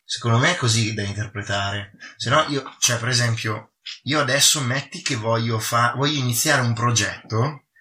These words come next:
cioè andrei veramente completamente a random. Cioè dico, non so, voglio ammazzare quel nobile lì, però, cioè,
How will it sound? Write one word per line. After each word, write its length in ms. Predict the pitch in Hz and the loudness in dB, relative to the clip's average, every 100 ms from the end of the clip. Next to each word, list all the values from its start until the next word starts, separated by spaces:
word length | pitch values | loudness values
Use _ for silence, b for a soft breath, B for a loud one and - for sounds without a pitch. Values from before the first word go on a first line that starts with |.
| B | B
cioè 160 | - 127 | 2 2
andrei 260 | 120 127 | 4 4
veramente 880 | 135 127 120 131 127 139 131 120 113 | 4 4 4 2 0 0 2 4 2
completamente 960 | 101 113 110 113 120 113 113 110 107 104 | 2 -2 0 0 0 0 -2 -2 0 0
a 100 | 101 | 2
random. 680 | 113 127 107 101 101 101 - B B | 4 4 4 0 -4 -6 -10 B B
Cioè 160 | 120 | -2
dico, 180 | 131 120 | 0 0
non 120 | 123 | 0
so, 180 | - 123 | 2 2
voglio 220 | 117 127 | -2 -2
ammazzare 480 | 151 151 - 143 - | -2 -2 0 0 0
quel 160 | 143 113 | 0 0
nobile 280 | 107 101 | -2 -2
lì, 260 | 104 123 101 | 0 0 0
però, 320 | 107 104 117 | 0 2 2
cioè, 260 | 113 107 | 2 0